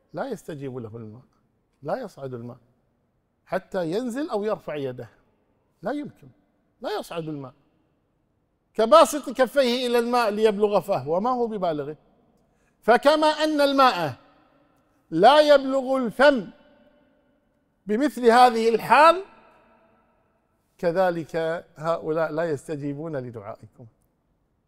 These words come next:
تماما، لا يستجيبون لدعائكم. ماذا قال إبراهيم عليه الصلاة والسلام؟ "هل يسمعونكم إذ تدعون أو ينفعونكم أو يضرون؟" أبدا،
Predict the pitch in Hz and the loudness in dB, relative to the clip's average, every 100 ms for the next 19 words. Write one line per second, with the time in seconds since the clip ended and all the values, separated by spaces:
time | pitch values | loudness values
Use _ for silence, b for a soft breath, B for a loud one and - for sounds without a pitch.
0 | _ 170 202 147 113 101 _ _ _ _ | _ -16 -14 -16 -20 _ _ _ _ _
1 | _ _ _ _ _ _ - 202 - 127 | _ _ _ _ _ _ -10 -10 -8 -14
2 | 120 113 107 - _ _ _ _ _ _ | -14 -16 -18 -20 _ _ _ _ _ _
3 | _ _ _ _ _ _ _ _ _ _ | _ _ _ _ _ _ _ _ _ _
4 | _ _ _ _ _ _ _ - 226 208 | _ _ _ _ _ _ _ -4 0 0
5 | 202 185 180 170 170 160 160 151 143 156 | 0 -2 -2 -6 -4 -4 -4 -8 -8 -10
6 | - 170 143 226 202 147 165 151 156 143 | -8 -12 -10 -10 -8 -10 -10 -10 -8 -8
7 | 151 147 - 139 123 160 226 _ _ _ | -10 -16 -10 -10 -10 -16 -16 _ _ _
8 | _ _ _ _ _ _ _ _ _ - | _ _ _ _ _ _ _ _ _ 0
9 | 240 220 202 185 160 170 165 - 220 _ | 0 2 -2 -2 -6 -6 -8 -10 -16 _
10 | _ _ _ - 226 190 185 165 165 196 | _ _ _ -2 0 0 -4 -6 -10 -14
11 | - _ _ _ 254 175 - | -16 _ _ _ -16 -16 -20